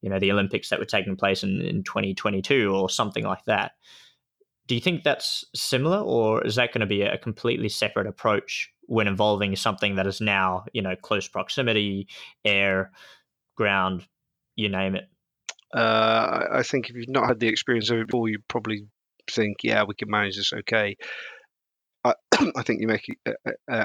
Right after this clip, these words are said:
Speaker 2: a good point. It does translate very well in, into the sort of drone space because y-, you're right, the,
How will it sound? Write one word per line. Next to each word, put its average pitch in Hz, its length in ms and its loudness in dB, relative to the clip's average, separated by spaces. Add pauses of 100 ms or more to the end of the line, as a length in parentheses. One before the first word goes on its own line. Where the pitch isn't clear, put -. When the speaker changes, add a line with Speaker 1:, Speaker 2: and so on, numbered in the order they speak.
Speaker 2:
a 117 40 -6
good 107 240 -8
point. 110 220 0
It 110 160 -6
does 120 220 4
translate 104 540 -2
very 107 200 2
well 107 220 2
in, 104 180 -6
into 104 260 -4
the 101 80 -6
sort - 180 -2
of 98 60 -10
drone 101 340 0
space 101 380 -2
because - 420 -6 (640)
y-, - 140 -16
you're 117 240 0
right, 104 260 2
the, 113 300 -6